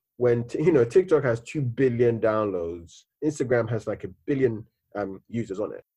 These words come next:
Like, this is just, this is just the current state of the internet. Like, social media is the internet. Um, so I don't think they're going away anytime soon. I think the purposes will change. So, for example, Facebook right now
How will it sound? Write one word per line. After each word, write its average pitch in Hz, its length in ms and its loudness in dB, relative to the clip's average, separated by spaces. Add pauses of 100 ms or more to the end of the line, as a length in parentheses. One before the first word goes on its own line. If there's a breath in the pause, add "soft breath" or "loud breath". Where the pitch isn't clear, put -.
(200)
Like, 120 320 -2 (220)
this 160 180 2
is 156 120 6
just, - 420 -2 (160)
this 139 140 0
is 156 60 0
just 147 120 0
the 131 60 -2 (140)
current 123 240 0
state 110 380 -2
of 110 180 -4
the 104 180 -6
internet. - 320 -14 (120)
Like, 60 200 -16 (340)
social 110 380 -4 (100)
media 104 200 -2
is 101 280 -8
the 92 240 -10
internet. - 320 -16 (300)
Um, 80 520 -10
so 113 140 -4
I 117 80 2
don't 151 300 6
think 127 260 0
they're 104 140 0 (160)
going 107 220 0
away 98 440 -4
anytime 98 480 -10
soon. 110 380 -10 (340)
I - 40 -10
think 139 140 2
the 123 80 4 (220)
purposes 120 460 0
will 107 140 -4
change. 123 400 -6
So, 113 80 -2
for 113 160 -2
example, 107 520 -4
Facebook 127 380 2
right 107 240 0
now 107 260 -4